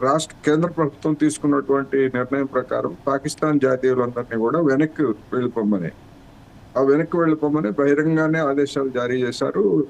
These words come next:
ఆ మేరకు, ఉ, ఏ రాష్ట్రంలో ఎంతమంది ఉన్నారు, ఏమిటనేటువంటిది అంతకుముందే ప్రభుత్వం దగ్గర ఉంటది. పోలీసు, ఇంటెలిజెన్స్, పోలీసు శాఖ దగ్గర వాళ్ళు నమోదై ఉంటారు. ఎవరైనా వేరే పట్టణాల నుంచి వచ్చి ఉంటే అది వేరే అంశం.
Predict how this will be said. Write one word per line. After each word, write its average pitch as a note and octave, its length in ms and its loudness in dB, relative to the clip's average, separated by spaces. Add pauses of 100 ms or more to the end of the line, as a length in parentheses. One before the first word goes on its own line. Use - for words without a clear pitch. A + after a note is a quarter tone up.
ఆ C3+ 120 4
మేరకు, D3 720 2 (760)
ఉ, C3 360 0 (540)
ఏ D3+ 320 4
రాష్ట్రంలో C#3+ 640 0
ఎంతమంది C3+ 480 -2
ఉన్నారు, B2 360 0
ఏమిటనేటువంటిది A#2+ 880 -2
అంతకుముందే G#2+ 540 0
ప్రభుత్వం D3+ 500 0
దగ్గర D3 220 2
ఉంటది. C3+ 300 0
పోలీసు, C3+ 680 2
ఇంటెలిజెన్స్, B2+ 520 -2 (460)
పోలీసు C#3+ 400 4
శాఖ B2+ 220 0
దగ్గర B2+ 520 0 (420)
వాళ్ళు B2 200 2
నమోదై B2+ 520 2
ఉంటారు. B2+ 540 0
ఎవరైనా E3 600 0 (1300)
వేరే D3 280 2
పట్టణాల D3+ 500 0
నుంచి C#3+ 340 0
వచ్చి C#3+ 360 0
ఉంటే C#3 420 -2
అది - 140 -2
వేరే B2+ 280 2
అంశం. G#2+ 400 -4